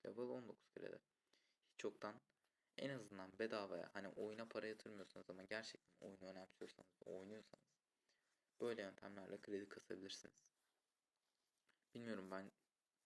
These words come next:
yani bunu herkesin bildiğini düşünüyordum ama, e, oyun maçlarda böyle birkaç soran kişiye denk geldim başkalarına hani ne yapabilirim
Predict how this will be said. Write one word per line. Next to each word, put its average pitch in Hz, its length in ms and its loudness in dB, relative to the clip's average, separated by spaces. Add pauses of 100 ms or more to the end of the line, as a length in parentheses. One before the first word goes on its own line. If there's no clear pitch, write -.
(640)
yani 92 260 0
bunu 101 140 -6
herkesin 117 580 0
bildiğini 117 260 -4
düşünüyordum 101 420 -4
ama, 127 320 -2 (1080)
e, 95 40 6 (720)
oyun 107 480 0
maçlarda 101 600 0
böyle 98 260 2
birkaç 98 280 -2
soran 98 340 -2
kişiye 104 260 4
denk 95 180 -4
geldim 85 300 -2
başkalarına - 480 0
hani 87 160 -4
ne 87 40 2
yapabilirim 87 560 2